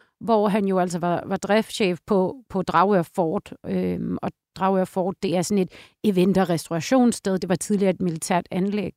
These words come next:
der er blevet lavet om, og, øhm, jeg var derude der dagen efter drabet, og, og, øhm, det var jo selvfølgelig en enormt trist scene, og de første blomster var allerede lagt på gerningsstedet.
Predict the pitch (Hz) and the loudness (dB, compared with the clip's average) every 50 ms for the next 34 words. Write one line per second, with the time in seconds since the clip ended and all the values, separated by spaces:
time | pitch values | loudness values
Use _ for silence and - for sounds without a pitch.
0 | _ _ - 160 156 156 156 156 143 - 165 165 165 165 165 - _ _ _ _ | _ _ -4 -2 -2 0 -2 -2 -4 -6 -6 -4 -4 -4 -6 -8 _ _ _ _
1 | _ _ - 170 175 175 165 - - 208 196 185 - - - - - 180 170 170 | _ _ -6 -4 -2 -2 -2 -2 0 0 0 0 -2 -6 -12 -8 -4 -4 -2 -2
2 | 170 165 170 170 165 165 165 160 - - - 190 185 170 185 180 175 180 190 196 | -2 -4 -4 -4 -4 -4 -6 -6 -8 -8 -6 -4 -2 -2 0 0 0 0 0 -2
3 | 208 202 - 170 160 151 - - - _ _ _ _ _ _ _ - 208 190 190 | -2 -4 -4 -6 -6 -6 -6 -8 -12 _ _ _ _ _ _ _ -4 0 0 0
4 | 190 - 196 185 - - 214 202 - - 170 165 143 92 - - 196 185 185 - | 0 0 -2 -4 -4 -4 -4 -4 -2 0 0 0 0 0 -2 -4 -4 -4 -4 -4
5 | - 190 185 - - - 185 175 170 170 - - _ _ _ _ _ _ _ _ | -2 -2 -2 -2 -2 -2 -2 -2 -2 -4 -6 -8 _ _ _ _ _ _ _ _
6 | _ - 196 190 180 175 175 180 170 165 147 160 160 156 160 - - - 196 175 | _ -6 -2 0 0 0 0 0 -2 -2 -4 -4 -6 -8 -8 -10 -10 -10 -8 -4
7 | 180 175 175 - 175 156 185 180 208 196 196 190 - - 196 190 190 208 196 190 | -4 -4 -4 -6 -6 -4 -2 0 0 0 0 0 -2 -4 -4 -4 -2 0 0 0
8 | 190 170 - - - _ _ - - - 240 226 - - - 214 196 190 190 202 | -2 -4 -6 -10 -20 _ _ -8 -4 -2 0 0 -2 -2 0 0 2 2 4 4
9 | 214 214 214 208 180 175 170 - - - - 185 185 185 - - 175 - 180 185 | 4 4 2 2 0 0 -2 -4 -6 -8 -4 -4 -4 -4 -4 -6 -8 -2 0 0
10 | 208 208 - - - 196 180 175 185 175 175 170 196 - 180 175 170 175 196 190 | 0 0 -2 -8 -8 -6 -4 -2 -2 -2 -2 -4 -4 -6 -6 -8 -8 -8 -10 -12
11 | _ - - 190 - 190 175 175 175 196 214 226 - - - 185 175 120 180 - | _ -10 -10 -8 -6 -4 -4 -2 -2 -2 -2 -4 -4 -6 -6 -6 -4 -4 -6 -6